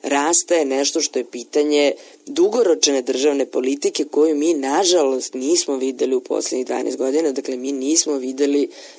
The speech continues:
tačno kako ćemo mi stići do tih ciljeva, a da ta politika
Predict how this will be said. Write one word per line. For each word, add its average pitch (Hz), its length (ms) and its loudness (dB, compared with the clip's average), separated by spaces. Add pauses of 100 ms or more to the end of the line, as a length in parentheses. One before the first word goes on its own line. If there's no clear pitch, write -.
(160)
tačno 156 600 2 (300)
kako 156 300 0
ćemo 131 300 -2
mi 127 200 -6
stići 127 600 -2
do 127 140 -4
tih 120 260 -6 (280)
ciljeva, 135 600 2
a 131 140 -4
da 135 160 2
ta 127 260 -4
politika 127 640 -4